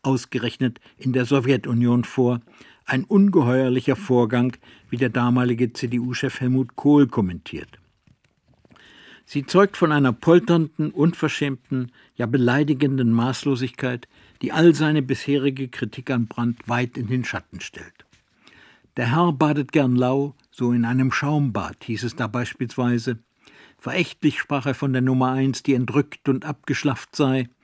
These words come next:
Der Regierung fehle ein Kopf, der die Ost- und Deutschlandpolitik koordiniere und wirtschaftlich fundiere.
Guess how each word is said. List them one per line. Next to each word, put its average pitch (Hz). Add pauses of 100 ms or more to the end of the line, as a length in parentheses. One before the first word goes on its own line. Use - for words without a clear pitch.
(420)
Der 127
Regierung 151
fehle 139
ein 117
Kopf, -
der 139
die 127
Ost- -
und 120
Deutschlandpolitik 139
koordiniere 131
und 110
wirtschaftlich 135
fundiere. 135